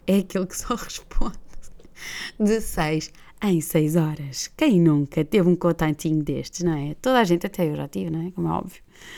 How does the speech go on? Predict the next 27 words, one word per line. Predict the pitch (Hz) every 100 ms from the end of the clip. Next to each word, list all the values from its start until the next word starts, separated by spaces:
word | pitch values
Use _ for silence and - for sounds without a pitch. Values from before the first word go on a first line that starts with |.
| - - -
E | 196
depois | 185 214
existem | 202 202 208 214 208
aquelas | 190 196 190 175
justificações | 180 - 196 185 190 180 185 175
de | 170
final | - 175 170
de | 165 185
dia. | 185 -
"Ai, | - 311 330 339 302 - -
tive | 262 285 294 247 254 262 -
tão | - 233 262 269 262
ocupado." | 233 254 - - 240 - 214 214 208 208 185 180
Bullshit. | 165 160 175 151 - - - - _ - -
Porquê? | - - - - - -
Porque | - 330 - -
quem | - 392
está | 339 - 156 151
realmente | 156 175 185 160 147 147 170
interessado | 202 - - 151 151
na | 175
conversa | 185 175 156 151 147 165
está | 165 277
sempre | - 196 180 226
ansioso | 226 - - 175 170
pela | 165 196 190 202
próxima | 208 190 170 170 - 190 190 180 185